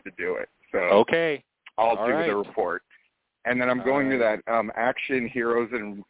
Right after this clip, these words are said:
Speaker 1: Villains show
Speaker 2: Yeah.
Speaker 1: on Sunday. So
Speaker 2: you, you got a big one too.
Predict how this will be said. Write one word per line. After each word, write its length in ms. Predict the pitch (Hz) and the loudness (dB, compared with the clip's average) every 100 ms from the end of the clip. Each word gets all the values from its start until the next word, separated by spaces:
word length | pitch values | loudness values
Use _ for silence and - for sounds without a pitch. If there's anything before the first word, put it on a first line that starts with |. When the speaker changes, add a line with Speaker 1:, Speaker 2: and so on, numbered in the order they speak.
| _ _ - | _ _ 0
Speaker 1:
Villains 400 | 117 113 107 - | 2 2 -2 -6
show 100 | 113 147 | 0 2
Speaker 2:
Yeah. 300 | 202 - 147 | 4 2 -2
Speaker 1:
on 180 | 92 95 - | -4 -6 -8
Sunday. 540 | 113 107 107 85 92 92 - _ _ _ _ _ - | -6 -4 -4 -4 -2 -4 -6 _ _ _ _ _ -6
So 120 | - 53 - _ _ - | -6 -6 -10 _ _ -18
Speaker 2:
you, 140 | 120 131 _ | -18 -18 _
you 80 | - | -14
got 160 | 131 113 | -10 -10
a 40 | |
big 240 | 104 123 | -8 -8
one 200 | 117 120 120 | -8 -14 -12
too. 240 | 151 143 | -12 -12